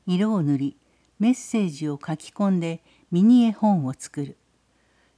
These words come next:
十月二十一日から十一月二十五日の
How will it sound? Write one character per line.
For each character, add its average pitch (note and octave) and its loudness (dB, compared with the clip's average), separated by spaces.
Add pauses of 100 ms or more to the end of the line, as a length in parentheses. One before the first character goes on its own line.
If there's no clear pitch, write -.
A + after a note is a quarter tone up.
十 B3 2
月 A#3+ 0
二 G#3+ 4
十 D#3 -6
一 C#3 -6
日 F3+ -2
か D3+ -6
ら C#3 -6 (320)
十 A3 -2
一 A#3 -2
月 G3 -4
二 G3+ 2
十 F3+ -4
五 D#3+ -6
日 D3+ -6
の C3 -6